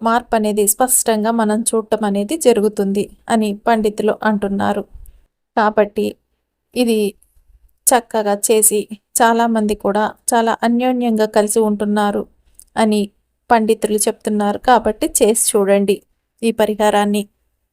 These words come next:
ఇది కాల్చిన తర్వాత ఏం చేయాలి అంటే అదంతా కూడా కాలిన తర్వాత బూడిద అవుతుంది కదండి, ఆ బూడిదని నీళ్ళల్లో పోయాలండి. అంటే సింక్ దగ్గర కాల్చండి, లేదా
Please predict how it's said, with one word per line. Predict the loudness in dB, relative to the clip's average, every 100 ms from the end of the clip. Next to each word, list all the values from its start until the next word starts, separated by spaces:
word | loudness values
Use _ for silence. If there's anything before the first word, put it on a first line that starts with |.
| _ _ _ _ _
ఇది | -6 -2
కాల్చిన | -2 -2 -2 -2
తర్వాత | 0 0 0 -2
ఏం | -2
చేయాలి | 0 0 0 0 0 -2 -2
అంటే | -4 -2 -4 -6 -8 _ _ _ -4
అదంతా | 0 0 2 -2
కూడా | -2 0 0
కాలిన | 0 0 0 0
తర్వాత | -2 0 -2 0 -4
బూడిద | 0 4 4 4
అవుతుంది | 0 -2 -8 -4
కదండి, | -2 -2 -2 0 -2 -2 _ _ _ _
ఆ | -2 -2
బూడిదని | 0 0 2 2 0 2 0 -2 -2
నీళ్ళల్లో | 0 2 2 2 0
పోయాలండి. | -2 -2 -4 -4 -6 -6 -8 _
అంటే | -4 0 2
సింక్ | 2 2 2
దగ్గర | 2 2 2
కాల్చండి, | 0 -2 -2 -2 -2 -4 -6
లేదా | -2 0 0